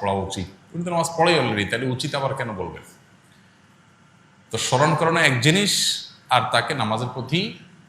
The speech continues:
আহ্বান করা বা নামাজের দাওয়াত দেওয়া নিয়মিত, সেটা আরেক জিনিস। দাওয়াত যেন বিরক্তির কারণ না হয়। কেউ খুব ব্যস্ত আছে, খুব ঝামেলায় আছে, এই দিকটা মাথায় রেখে এই মুহূর্তে তাকে কিভাবে দাওয়াত দিতে হবে, কিভাবে দাওয়াত দিলে তিনি বিরক্তি, বিরক্ত হবেন না, সেই জিনিসটা মাথায় রাখতে হবে। আবার দেখা যায় যে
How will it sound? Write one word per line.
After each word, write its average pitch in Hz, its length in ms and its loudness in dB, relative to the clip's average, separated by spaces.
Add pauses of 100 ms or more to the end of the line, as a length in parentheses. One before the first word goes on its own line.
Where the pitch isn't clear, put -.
আহ্বান 127 400 4
করা 120 260 -2
বা 139 100 0
নামাজের 113 420 -2
দাওয়াত 131 360 6
দেওয়া 147 160 4
নিয়মিত, 127 360 0
সেটা 147 200 -2
আরেক 151 220 4
জিনিস। 87 440 -4 (1000)
দাওয়াত 135 680 6
যেন 127 200 0
বিরক্তির 143 500 0
কারণ 110 240 4
না 87 160 0
হয়। 73 280 -8
কেউ 135 120 -2
খুব 139 200 -4
ব্যস্ত 120 280 0
আছে, 117 320 2
খুব 117 220 -6
ঝামেলায় 117 380 4
আছে, 95 340 0 (1160)
এই 127 140 6
দিকটা 139 260 2
মাথায় 131 360 4
রেখে 120 380 4
এই 139 220 0
মুহূর্তে 135 340 0
তাকে 127 260 0
কিভাবে 139 360 0
দাওয়াত 117 280 4
দিতে 117 200 -2
হবে, 113 260 0
কিভাবে 131 300 -4
দাওয়াত 120 240 2
দিলে 120 180 -6
তিনি 120 160 -6
বিরক্তি, 123 420 -2
বিরক্ত 123 420 2
হবেন 113 260 2
না, 98 140 0
সেই 127 140 -4
জিনিসটা 151 260 -4
মাথায় 104 280 0
রাখতে 80 260 -6
হবে। - 180 -10
আবার 139 180 -2
দেখা 139 180 2
যায় 143 140 0
যে 139 180 -4